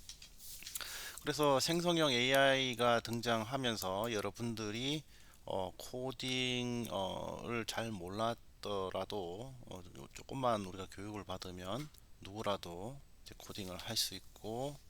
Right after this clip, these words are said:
원하는, 어, 문제를 이제 해결할 수 있는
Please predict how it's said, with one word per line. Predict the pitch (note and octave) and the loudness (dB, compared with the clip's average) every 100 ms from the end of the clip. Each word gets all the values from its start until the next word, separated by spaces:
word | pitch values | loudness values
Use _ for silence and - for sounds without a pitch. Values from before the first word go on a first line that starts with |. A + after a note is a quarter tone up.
| - | -8
원하는, | F#2+ G2+ G#2+ G2 F2 D#2+ - - - - - | 0 2 4 2 -2 -8 -16 -18 -20 -20 -14
어, | - F2 | -10 -8
문제를 | F2 F#2 G#2+ A2 G#2 G2+ D3 E3+ - - - | -6 -6 -2 0 0 2 0 -2 -12 -20 -14
이제 | - | -10
해결할 | - G2 A#2+ A2+ G#2+ | -8 -6 -4 0 2
수 | - - | 0 -2
있는 | F#2 F2+ G#2+ F2+ | -4 -4 -2 -4